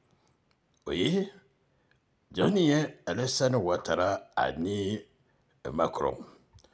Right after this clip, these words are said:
Ninnu ka jɛɲɔgɔnya, bɛɛ b'a dɔn k'a fɔ a tɛ sira kan. Kosɛbɛ tɛ. Tiɲɛnikɛlaw de don. Maa ti kɛ maa fɛ, o ye tiɲɛ ye kɛ. Mais k'a fɔ ko fo n'i ye gɛlɛya ta k'a s'a ma, diyagoya la, parce que aw tɛ sira kelen kan.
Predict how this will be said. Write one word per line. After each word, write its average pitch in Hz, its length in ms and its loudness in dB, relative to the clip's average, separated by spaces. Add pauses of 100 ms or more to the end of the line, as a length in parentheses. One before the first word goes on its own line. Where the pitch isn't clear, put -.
(280)
Ninnu 175 280 2
ka 196 120 4
jɛɲɔgɔnya, 90 920 0
bɛɛ 139 200 0
b'a 147 140 -4
dɔn 117 220 -6
k'a 71 140 -2
fɔ - 340 -6
a - 80 -2
tɛ - 180 -8
sira 87 360 0
kan. - 240 -12 (760)
Kosɛbɛ - 480 -4
tɛ. - 260 -8 (640)
Tiɲɛnikɛlaw 160 720 2
de 95 140 -2
don. 71 380 -4
Maa 135 380 2
ti 151 180 -2
kɛ 135 240 2
maa 98 180 0
fɛ, 92 140 -4
o 82 120 2
ye 117 80 4
tiɲɛ - 280 -4
ye - 60 0
kɛ. 67 280 -6 (500)
Mais 92 160 -4
k'a 85 160 -2
fɔ 113 320 -6
ko 180 240 6
fo 170 320 -2
n'i 175 140 4
ye 170 140 4
gɛlɛya 104 480 -2
ta - 160 -2
k'a - 240 -6
s'a - 300 0
ma, 104 160 0
diyagoya 104 560 -2
la, 113 140 -2
parce - 300 -4
que 73 80 -4
aw 78 60 -2
tɛ - 140 -8
sira 76 240 -2
kelen 69 240 -8
kan. - 140 -8